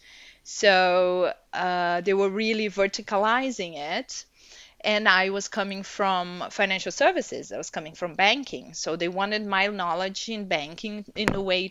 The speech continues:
to make it more tailor-made propositions. And, uh,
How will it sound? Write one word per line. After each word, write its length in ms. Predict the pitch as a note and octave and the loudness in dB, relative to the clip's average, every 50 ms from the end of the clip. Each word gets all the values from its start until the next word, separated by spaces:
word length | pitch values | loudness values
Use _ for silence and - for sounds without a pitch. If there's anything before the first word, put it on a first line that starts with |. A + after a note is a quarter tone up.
| - - - | -8 -8 -6
to 120 | G#3+ G3 | -6 -6
make 380 | F#3+ G3 G3 F#3+ F#3+ - - - | -4 -4 -6 -6 -6 -8 -6 -6
it 180 | G3+ F#3+ - - | -6 -6 -6 -4
more 240 | G3 F#3 F#3+ F#3+ | -4 -2 -2 -2
tailor-made 840 | F#3 - - A#3 G3+ G3+ G3 G3+ G3 F#3+ F#3+ F#3+ F#3 F3+ G3 - - - _ - | -4 -4 -2 0 2 2 2 0 -2 -2 -2 -2 -2 -4 -6 -8 -12 -16 _ -8
propositions. 840 | G#3+ F#3 - G#3 G3 B3+ C4+ C4 - - - E2+ F2 E2+ - - - - - - - - - - - - - - - - - - _ _ - | -6 -6 -6 -4 -4 -2 -2 -2 -2 -4 -6 -8 -10 -12 -14 -14 -14 -18 -20 -20 -20 -20 -20 -20 -20 -20 -20 -20 -20 -20 -20 -20 _ _ -2
And, 640 | - A3+ A3+ A3+ A3+ A3+ A3 A3 A3 A3 A3 A3 - - - - F#3 | 2 4 6 6 6 4 4 2 0 -4 -6 -6 -2 -2 -2 0 -2
uh, 60 | B2 | -4